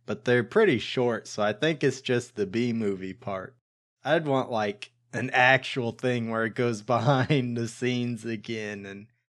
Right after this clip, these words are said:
that'd be, that'd be funny. I mean, it'd kinda lose the magic of the first one, I guess, but I think they can make some <laughs> really good comedy stuff out of doing it like that, and I'd be down for it, 'cause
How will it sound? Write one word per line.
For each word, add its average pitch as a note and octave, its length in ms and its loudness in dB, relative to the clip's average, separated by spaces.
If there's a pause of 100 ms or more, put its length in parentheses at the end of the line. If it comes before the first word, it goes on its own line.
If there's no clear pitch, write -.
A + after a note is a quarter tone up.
(300)
that'd C#3+ 180 2
be, D3+ 280 6
that'd D#3 200 -2
be D#3+ 140 2
funny. C3 500 2
I B2 60 4
mean, C3 320 0
it'd C#3 220 0
kinda E3+ 320 6
lose C3+ 320 0
the A2+ 100 -6
magic C3 580 0
of F3 140 -6
the G3 100 -2
first G#3 400 -4
one, G#3+ 200 -6
I G#3+ 120 -6
guess, A3 320 -2
but C3+ 180 2
I C#3 100 4
think A3 260 2
they D#3+ 120 4
can C3+ 220 -4
make C3 300 2 (460)
some C3 540 -2
<laughs> - 60 -18
really C3+ 360 6
good C3 340 2
comedy C3 760 2 (320)
stuff - 680 -2
out G#2+ 240 0
of G2+ 160 -4
doing F#2+ 320 -6
it G2+ 140 -12
like F#2+ 260 -14 (100)
that, G2 400 -10
and A2+ 160 -4
I'd B2+ 200 0
be A2 160 -2
down A2+ 380 2
for G#2 320 -10
it, G2 120 -14
'cause G#2 420 -10